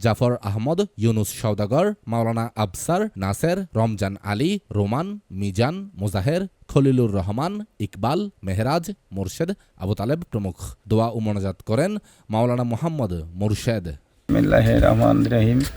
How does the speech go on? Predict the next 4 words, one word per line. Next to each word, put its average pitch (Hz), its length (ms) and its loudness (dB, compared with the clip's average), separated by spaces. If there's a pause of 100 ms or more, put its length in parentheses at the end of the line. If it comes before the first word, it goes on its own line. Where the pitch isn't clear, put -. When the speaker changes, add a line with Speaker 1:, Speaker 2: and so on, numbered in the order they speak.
(340)
Speaker 2:
বিহারিপাড়ার 113 760 6 (280)
সড়ক 113 380 8 (420)
নির্মাণ 113 400 6
হাস 101 520 4